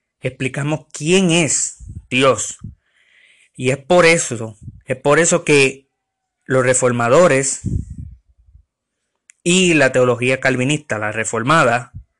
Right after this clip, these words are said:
se concentra tanto en explicar la doctrina de Dios,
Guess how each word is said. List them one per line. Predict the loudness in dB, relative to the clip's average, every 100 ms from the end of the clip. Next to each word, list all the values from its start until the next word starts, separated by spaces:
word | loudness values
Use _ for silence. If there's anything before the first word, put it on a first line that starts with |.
| _ _ _ _ _
se | -2 -2
concentra | 0 0 0 -2 -2 -2 0
tanto | 0 -2 -2 -2
en | 0 -2
explicar | -6 -6 -8 -2 0 0 -2 -8 -20 _ _ _ _ _ -6
la | -2 0 -2
doctrina | -4 -8 _ 0 2 2 0
de | 0
Dios, | -2 -4 -4 -8